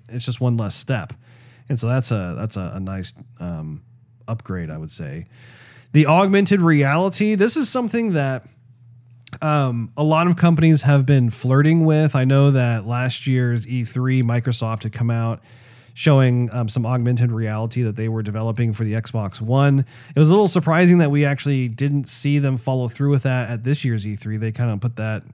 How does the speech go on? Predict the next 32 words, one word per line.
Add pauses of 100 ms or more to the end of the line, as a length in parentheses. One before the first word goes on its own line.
(140)
behind
closed
doors. (680)
But,
um,
seeing
Apple
come
out
with
it
too,
I
think
there's
a, (160)
a
major
amount
of
potential
to
utilize
augmented
reality,
but
I
think
it's
gonna
take
some